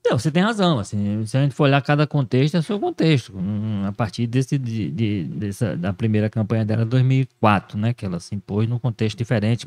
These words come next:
e muito mais adverso do que o, o que ela passaria a encontrar. É, eu acho que há um, há um aspecto dessa discussão toda que você vê por um viés e eu vejo por outro, que é o fator humano,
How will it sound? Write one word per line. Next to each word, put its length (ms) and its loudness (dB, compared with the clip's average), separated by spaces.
e 120 4
muito 400 6
mais 280 2
adverso 680 -2
do 120 -2
que 360 2
o, 320 -2
o 40 -10
que 120 -2
ela 100 0
passaria 480 -2
a 20 2
encontrar. 560 -2
É, 280 6
eu 180 10
acho 260 6
que 120 0
há 60 6
um, 260 0
há 100 6
um 140 4
aspecto 640 2
dessa 260 0
discussão 400 -2
toda 400 0
que 120 -2
você 400 2
vê 200 4
por 160 0
um 60 0
viés 460 4
e 40 2
eu 60 2
vejo 260 0
por 200 2
outro, 360 2
que 160 6
é 140 6
o 80 4
fator 580 2
humano, 420 4